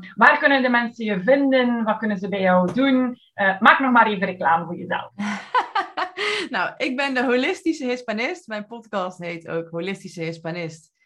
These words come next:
Speaker 2: de Spaanse taal en cultuur podcast.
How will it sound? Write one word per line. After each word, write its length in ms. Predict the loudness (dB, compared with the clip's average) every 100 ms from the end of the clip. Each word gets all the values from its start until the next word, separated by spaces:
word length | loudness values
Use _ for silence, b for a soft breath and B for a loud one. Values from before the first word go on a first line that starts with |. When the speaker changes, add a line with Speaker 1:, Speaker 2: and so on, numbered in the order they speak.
| _ _ -18
Speaker 2:
de 280 | -6 -4
Spaanse 400 | -4 -4 -6 -6
taal 240 | -6 -6 -8
en 120 | -10
cultuur 360 | -14 -10 -10 -8
podcast. 680 | -12 -8 -6 -6 -8 _